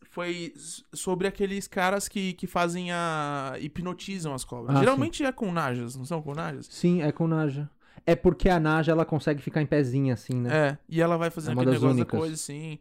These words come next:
Speaker 2: É.
Speaker 1: Porque eu já vi vários casos de, de pessoas que foram picadas, mas não ficaram tão graves assim, né? Tipo
Speaker 2: Então,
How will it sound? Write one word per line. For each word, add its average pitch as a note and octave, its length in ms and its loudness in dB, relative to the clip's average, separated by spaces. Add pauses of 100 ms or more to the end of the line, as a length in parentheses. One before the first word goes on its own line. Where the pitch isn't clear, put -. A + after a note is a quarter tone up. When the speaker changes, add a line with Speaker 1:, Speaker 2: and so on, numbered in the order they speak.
Speaker 2:
É. G#2 160 -4 (220)
Speaker 1:
Porque C4+ 320 2
eu A#3 100 6
já C#4 140 2
vi A#3+ 240 4
vários B3 320 2
casos G#3 240 2
de, F#3 80 -6
de D3+ 260 -10
pessoas D#3+ 300 -6
que - 60 -20
foram G3 200 4
picadas, F#3+ 500 0
mas A3+ 200 0
não D#4+ 100 -8
ficaram F#4+ 380 -6
tão G3+ 180 0
graves C#3+ 340 -2
assim, C3 320 -6
né? C3+ 280 -8
Tipo - 260 -8
Speaker 2:
Então, D3 420 4